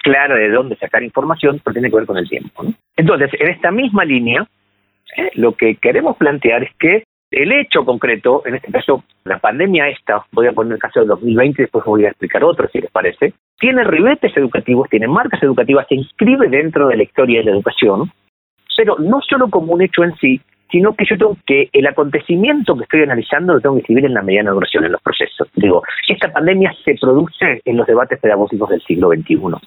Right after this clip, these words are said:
Digo, hay una cuestión de la apropiación, las formas, los efectos que va a tener esta pandemia,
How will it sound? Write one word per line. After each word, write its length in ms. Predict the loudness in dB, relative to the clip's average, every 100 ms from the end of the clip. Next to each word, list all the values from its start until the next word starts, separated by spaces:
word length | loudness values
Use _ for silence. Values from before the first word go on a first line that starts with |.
| _ _
Digo, 140 | 0 0
hay 60 |
una 120 | 0
cuestión 320 | 0 0 0 2
de 80 |
la 120 | 2 0
apropiación, 840 | -2 -2 -2 -2 2 4 2 -2 _ _ _
las 220 | 0 0 2
formas, 440 | 2 4 2 0
los 260 | 0 0 0
efectos 460 | -2 -2 -4 -6 -10
que 100 | -2
va 100 | -2
a 40 |
tener 200 | 0 -2
esta 160 | -2 -2
pandemia, 520 | -2 0 -2 -2 -4